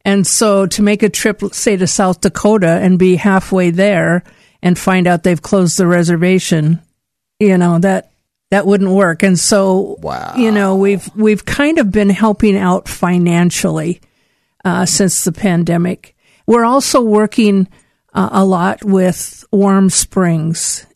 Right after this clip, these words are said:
Speaker 1: and, and a little bit with the Colville Reservation because they're close, and, uh, our point person on Warm Springs, he,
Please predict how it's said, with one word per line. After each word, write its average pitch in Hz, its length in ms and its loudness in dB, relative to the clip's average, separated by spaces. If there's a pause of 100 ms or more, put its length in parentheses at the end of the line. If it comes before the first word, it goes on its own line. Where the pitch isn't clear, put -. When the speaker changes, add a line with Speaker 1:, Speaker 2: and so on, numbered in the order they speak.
Speaker 1:
and, 185 680 2 (460)
and 214 140 2
a 202 60 2
little 226 240 0
bit 214 180 0
with 190 240 0
the 196 80 0
Colville 190 480 0
Reservation 175 640 0
because 196 340 0
they're 233 160 0
close, 196 560 -2 (100)
and, 190 480 0 (540)
uh, 208 40 -2 (360)
our 190 160 -2
point 220 380 -2
person 202 420 0
on 185 360 0
Warm 190 260 0
Springs, 185 840 -2
he, 208 560 0